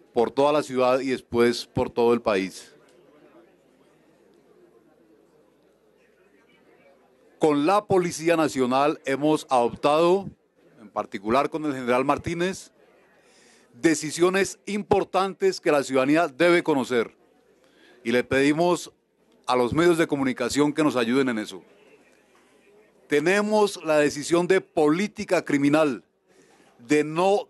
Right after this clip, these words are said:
dar tregua a los sitios en los cuales se expenden celulares robados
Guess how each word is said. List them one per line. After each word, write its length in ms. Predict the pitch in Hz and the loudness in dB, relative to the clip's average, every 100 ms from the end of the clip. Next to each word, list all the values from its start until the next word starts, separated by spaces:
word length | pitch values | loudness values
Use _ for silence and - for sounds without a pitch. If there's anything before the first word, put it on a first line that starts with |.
| 139 | _
dar 320 | 170 180 180 | 0 0 -2
tregua 800 | _ - 202 196 190 202 196 180 - | _ -2 0 2 2 2 2 -2 -8
a 100 | 147 | -8
los 200 | 143 127 | -6 -4
sitios 640 | 208 202 - 190 190 160 | -4 -6 -2 2 2 0
en 100 | 147 | -6
los 160 | 143 | -6
cuales 560 | - 165 170 175 180 - | 0 2 2 2 0 -4
se 160 | - 147 | -10 -6
expenden 580 | 135 - 165 165 156 156 | -6 -2 -2 -2 -4 -6
celulares 600 | 165 131 123 127 139 139 | -2 2 4 4 0 -2
robados 720 | 135 123 123 135 113 90 _ | -4 0 2 2 0 -6 _